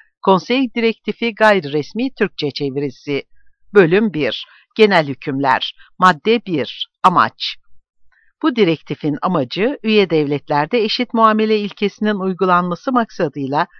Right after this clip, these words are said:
işe alınma ve mesleki açıdan din veya inanç, özür, sakatlık, yaş veya cinsel yönelime dayalı ayrımcılıkla mücadele için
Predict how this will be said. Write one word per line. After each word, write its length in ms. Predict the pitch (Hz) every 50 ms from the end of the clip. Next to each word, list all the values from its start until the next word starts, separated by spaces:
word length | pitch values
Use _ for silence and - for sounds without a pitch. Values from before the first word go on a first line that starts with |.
| _ _ -
işe 320 | 202 - - - 208 196
alınma 480 | - 165 165 165 160 180 208 247 240 180
ve 140 | 151 147 139
mesleki 520 | 143 143 - - - 156 - - 285 262
açıdan 520 | 226 - - - 170 - 175 170 180 208 - _ _ _ _ _ _ _ _ -
din 300 | 226 247 247 233 214 165
veya 320 | 156 151 147 143 147 165
inanç, 560 | - 185 180 175 160 147 147 156 - - - - -
özür, 300 | 190 180 147 - 165 165
sakatlık, 760 | - - 180 156 - - 135 123 - - 180 214 277 - - _ - - - _ _ _ -
yaş 280 | 240 262 254 - - 170
veya 360 | 160 147 143 139 147 160 165
cinsel 420 | - 190 202 196 - - 226 233 214 180
yönelime 540 | 160 147 143 135 131 127 135 143 139 143
dayalı 380 | - 190 180 160 139 147 185 196
ayrımcılıkla 720 | - 180 175 170 175 170 165 170 185 220 254 - - 226
mücadele 580 | 214 214 214 - 214 202 208 190 208 208 190 185
için 380 | 156 - - - 208 247 269